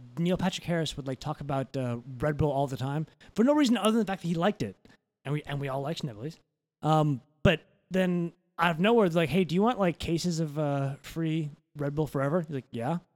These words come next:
And now he does. He literally never has to pay for Red Bull his entire fucking life.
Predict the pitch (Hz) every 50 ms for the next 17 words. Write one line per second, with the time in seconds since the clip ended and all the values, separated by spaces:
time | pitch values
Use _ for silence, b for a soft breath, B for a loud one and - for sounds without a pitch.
0 | _ _ - 147 143 147 165 180 185 190 147 - - 190 185 214 240 269 285 247
1 | 226 214 196 202 196 202 208 180 - - - 190 170 - 165 160 160 147 143 139
2 | 127 B B B - 160 185 180 - 170 165 160 156 - 139 131 139 135 131 123
3 | 113 110 110